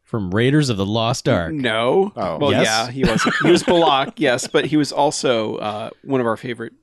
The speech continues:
Speaker 2: characters, Ivan Ooze, in the Power Rangers movie.
Speaker 1: Oh, Christ,
Speaker 3: Oh, shit,
Speaker 1: that's
Speaker 3: that was
Speaker 1: right.
Speaker 3: him.
Speaker 2: <laughs> Yeah.
Speaker 3: Oh, wow.
Speaker 2: Yep.
Speaker 3: Just blew my mind.
Speaker 1: Man.
Speaker 2: Yep.
Speaker 1: What a career he had in the nineties. <laughs>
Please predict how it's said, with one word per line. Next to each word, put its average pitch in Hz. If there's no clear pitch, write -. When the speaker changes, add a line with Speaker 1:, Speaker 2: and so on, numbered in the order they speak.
Speaker 2:
characters, 113
Ivan 117
Ooze, 127
in 117
the 117
Power 135
Rangers 117
movie. 117
Speaker 1:
Oh, 143
Christ, 247
Speaker 3:
Oh, 277
shit, 339
Speaker 1:
that's 330
Speaker 3:
that 269
was 349
Speaker 1:
right. 175
Speaker 3:
him. -
Speaker 2:
<laughs> -
Yeah. 139
Speaker 3:
Oh, 226
wow. 143
Speaker 2:
Yep. 160
Speaker 3:
Just 143
blew 175
my 226
mind. 127
Speaker 1:
Man. 127
Speaker 2:
Yep. 175
Speaker 1:
What 139
a 143
career 139
he 127
had 123
in 120
the 123
nineties. 131
<laughs> -